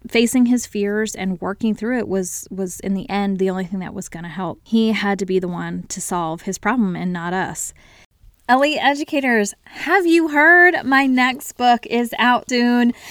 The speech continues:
It's called Always a Lesson, Teacher Essentials for Classroom and Career Success.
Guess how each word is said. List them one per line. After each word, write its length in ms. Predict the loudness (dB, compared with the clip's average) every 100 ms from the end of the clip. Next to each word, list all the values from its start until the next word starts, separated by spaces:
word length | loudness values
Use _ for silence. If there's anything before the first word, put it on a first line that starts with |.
| -8
It's 200 | -2 -2
called 320 | 2 4 4 4
Always 380 | 4 4 2 0
a 60 |
Lesson, 560 | 2 2 2 0 0 -2 -6
Teacher 500 | -2 0 0 -2 -4
Essentials 840 | -6 -4 0 2 2 0 -2 -2 -6
for 140 | -10
Classroom 600 | -10 0 0 2 -2 -2
and 160 | 0 -2
Career 420 | -4 -2 0 -2
Success. 640 | -4 -8 -6 -4 -4 -6